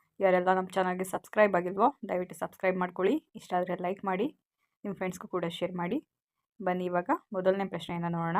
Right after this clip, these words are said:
ಮೊದಲನೇ ಪ್ರಶ್ನೆ,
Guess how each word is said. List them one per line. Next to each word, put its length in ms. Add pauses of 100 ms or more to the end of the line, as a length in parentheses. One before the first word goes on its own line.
(1200)
ಮೊದಲನೇ 560
ಪ್ರಶ್ನೆ, 540